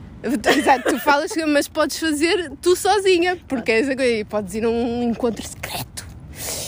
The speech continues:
Speaker 1: Então, como é que podes fazer essa validação?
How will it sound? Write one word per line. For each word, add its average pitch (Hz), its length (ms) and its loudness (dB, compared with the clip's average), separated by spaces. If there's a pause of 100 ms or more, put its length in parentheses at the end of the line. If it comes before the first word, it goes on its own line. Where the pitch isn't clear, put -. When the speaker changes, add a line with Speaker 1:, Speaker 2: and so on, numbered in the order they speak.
(160)
Speaker 1:
Então, 269 460 4
como 330 240 4
é 349 80 4
que - 160 -2
podes 359 380 0
fazer 320 260 2
essa 311 260 2
validação? 247 720 0